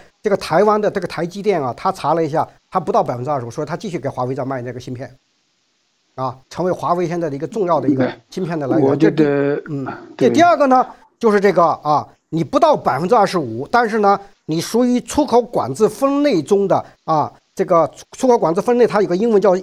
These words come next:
Speaker 1: E C C N，那么属于它的六百系列和九乘五幺五系列的，你也不能够，虽然不到百分之二十五，你也不能够跟华为做生意啊。那么这一部分呢，那么第三部分呢，就是说呢，啊，属于敏感的美国软件和技术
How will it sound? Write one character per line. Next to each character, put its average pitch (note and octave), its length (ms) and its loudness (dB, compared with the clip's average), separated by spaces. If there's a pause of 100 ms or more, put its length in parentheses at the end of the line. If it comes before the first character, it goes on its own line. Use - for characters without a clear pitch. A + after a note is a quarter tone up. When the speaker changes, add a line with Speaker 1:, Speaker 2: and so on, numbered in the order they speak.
Speaker 1:
E B3+ 240 -2
C A#3+ 260 -4
C A#3 240 -6
N， G#3+ 320 0 (280)
那 G3+ 120 2
么 G#3 100 0
属 G#3+ 160 -4
于 G#3 40 0
它 F#3 100 -2
的 G#3+ 100 -2
六 C#4+ 200 2
百 D3+ 160 0
系 D#3 180 -8
列 E3+ 100 -2
和 F#3 200 0
九 D3 260 -6
乘 F3+ 220 -2
五 D3 100 -4
幺 G3+ 120 4
五 D3+ 120 0
系 D3 220 -14
列 D3 160 -4
的， A#2 120 -10 (340)
你 A3+ 160 0
也 F#3+ 80 4
不 - 120 -6
能 C3 140 -2
够， B2+ 180 -4 (160)
虽 C4 140 0
然 A3+ 100 2
不 G#3+ 80 -2
到 B3 100 4
百 D3 120 -2
分 C#3 100 -4
之 F#3 60 -2
二 E3+ 100 2
十 C#3 60 -2
五， C3 40 -4
你 C#3 100 -4
也 F#3+ 60 4
不 C#3 120 -4
能 C#3+ 100 -4
够 C#3+ 80 -4
跟 D3 100 -6
华 B2+ 140 -6
为 B2 100 -6
做 B2 120 -8
生 A#2 160 -12
意 A#2 160 -14 (320)
啊。 C#3+ 200 -2 (220)
那 G#3+ 100 -4
么 A3+ 80 2
这 D#4+ 260 2
一 G#3+ 80 2
部 D3+ 140 -4
分 C3 160 -6
呢， A#2 80 -10 (220)
那 G3+ 160 2
么 G3 80 0
第 B3 140 -2
三 A#3 260 2
部 A3+ 120 -2
分 F3+ 100 0
呢， D3+ 80 -2
就 D#3 100 -4
是 D3 60 -4
说 C#3 140 -4
呢， C3+ 140 -6 (180)
啊， C#3+ 160 -4
属 F3 220 -2
于 F#3+ 100 2
敏 E3+ 420 4
感 C#3 220 0
的 D3+ 100 -2
美 B2+ 280 -4
国 E3 140 2
软 D3 300 -2
件 F3+ 140 -2
和 D3+ 140 -4
技 F3 160 -8
术 C#3+ 220 -10